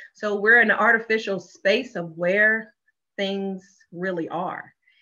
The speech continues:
And when it comes down to that, um, we have a lot of people who are also, uh, suffering because their businesses have shut down.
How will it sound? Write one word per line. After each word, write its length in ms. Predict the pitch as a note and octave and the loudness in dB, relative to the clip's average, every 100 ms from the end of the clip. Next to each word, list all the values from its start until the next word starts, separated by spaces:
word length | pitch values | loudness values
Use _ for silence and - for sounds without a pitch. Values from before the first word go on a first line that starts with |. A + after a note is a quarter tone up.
| _ _ | _ _
And 200 | F#3 F#3+ | -6 -4
when 100 | F#3+ | -2
it 160 | F3 - | -4 -4
comes 180 | G#3 | -2
down 220 | G3 A3 A3 | 0 0 -2
to 160 | - | -8
that, 380 | E3 D#3 D3+ D3+ | -2 0 0 -2
um, 460 | D#3 D3+ D3+ - - F3+ | -8 -8 -12 -16 -18 -12
we 120 | F#3+ | -6
have 140 | G#3 E3+ | -6 -4
a 40 | |
lot 220 | F3 E3+ | -2 -2
of 80 | F3+ | -4
people 300 | G#3 G3+ F3+ | -10 -14 -12
who 140 | G#3 E3 | -12 -8
are 140 | E3 | -6
also, 680 | E3+ G3+ C4 G3 D#3+ D#3+ D#3 _ - _ _ | -4 -6 -6 -6 -6 -6 -10 _ -20 _ _
uh, 240 | D3+ D#3 D3+ | -14 -12 -12
suffering 560 | - G#3 - F#3 E3 | -6 -4 -4 -4 -6
because 260 | E3 F3 E3+ | -4 -6 -6
their 100 | E3+ | -4
businesses 580 | E3 G#3 G#3+ F3+ E3 E3 | -2 -2 -4 -8 -10 -6
have 160 | D#3+ | -6
shut 240 | - F3 E3 | -4 -8 -4
down. 280 | F3+ F3+ | -2 -4